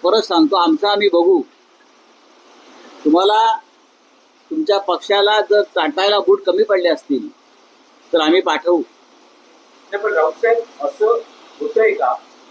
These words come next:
Speaker 2: की राज ठाकरे, उद्धव ठाकरे
Speaker 1: सांगतो, आमचं आम्ही बघू. तुम्हाला,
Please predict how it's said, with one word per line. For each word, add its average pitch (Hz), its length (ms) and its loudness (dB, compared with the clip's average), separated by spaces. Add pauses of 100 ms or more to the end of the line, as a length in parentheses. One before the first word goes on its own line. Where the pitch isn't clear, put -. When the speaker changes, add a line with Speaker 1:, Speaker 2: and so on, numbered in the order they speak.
(120)
Speaker 2:
की - 220 -4
राज - 300 -2
ठाकरे, 202 240 -2
उद्धव - 340 -4
ठाकरे 185 200 -4
Speaker 1:
सांगतो, 294 360 0
आमचं 170 320 0
आम्ही 202 220 0
बघू. 170 320 2 (1600)
तुम्हाला, 214 520 2